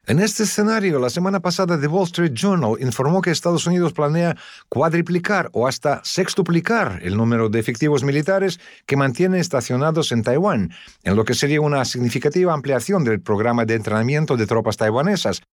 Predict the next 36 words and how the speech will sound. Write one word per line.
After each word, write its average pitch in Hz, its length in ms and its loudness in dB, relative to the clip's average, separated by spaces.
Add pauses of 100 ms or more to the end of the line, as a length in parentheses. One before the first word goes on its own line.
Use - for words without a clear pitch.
(160)
en 95 160 2
medio 156 320 2
de 127 140 0
crecientes 170 560 0
tensiones 135 540 0
con 107 180 0
China. 69 340 -2 (380)
Según 202 280 2
funcionarios 185 760 0
estadounidenses, 123 800 0
la 104 140 2
idea 160 440 0
es 127 180 -2
desplegar 139 500 0
entre 156 400 -2 (300)
cien 190 500 0
y 151 80 -2
doscientos 160 540 0
militares 151 520 0
en 101 120 0
la 101 100 2
isla 151 300 0
en 110 100 2
los 92 140 -2
próximos 123 360 0
meses. 165 460 -2 (220)
Esto 143 480 0 (180)
presupondría 135 800 0
un 139 200 -2
notable 190 580 0 (120)
aumento 123 540 2
de 90 80 0
su 98 140 -2
presencia 113 420 0
en 123 80 0
Taiwán 151 440 0